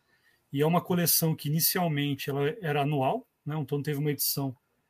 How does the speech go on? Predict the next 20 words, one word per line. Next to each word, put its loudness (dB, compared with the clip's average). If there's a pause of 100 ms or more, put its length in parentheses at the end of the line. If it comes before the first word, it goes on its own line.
(220)
em -2
noventa 0
e 0
sete, 0
uma -2
em 0
noventa -2
e -2
oito, -2 (680)
noventa -2
e 0
nove, -2 (520)
e -2
tamanho 4
sucesso, 2
ela -2
passou -2
a 0
ser -2
trimestral, -2